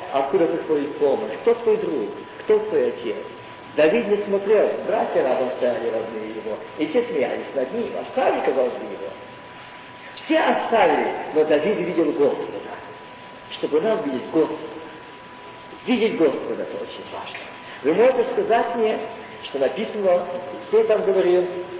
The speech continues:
Бог сказал Моисею, что Бога никто не видел, а кто видел, не может остаться в живых. Да, он. А я не знаю такого человека,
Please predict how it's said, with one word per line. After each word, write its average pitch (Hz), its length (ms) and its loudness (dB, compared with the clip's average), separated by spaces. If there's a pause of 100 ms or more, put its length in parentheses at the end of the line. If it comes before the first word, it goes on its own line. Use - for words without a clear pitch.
(1160)
Бог 165 300 6
сказал 170 200 6
Моисею, 160 600 2 (420)
что 113 120 -2
Бога 202 260 2
никто 185 400 -4
не 127 200 -6 (160)
видел, 131 360 4 (160)
а 117 80 0
кто 104 240 -4 (160)
видел, 208 480 2 (220)
не 135 220 -4
может 170 480 4
остаться - 680 -6
в 110 200 -8
живых. 95 280 -10 (340)
Да, 135 200 4
он. - 200 -4 (1800)
А - 40 2
я 214 160 8
не 233 180 6
знаю 175 280 4
такого 147 360 2
человека, 131 640 2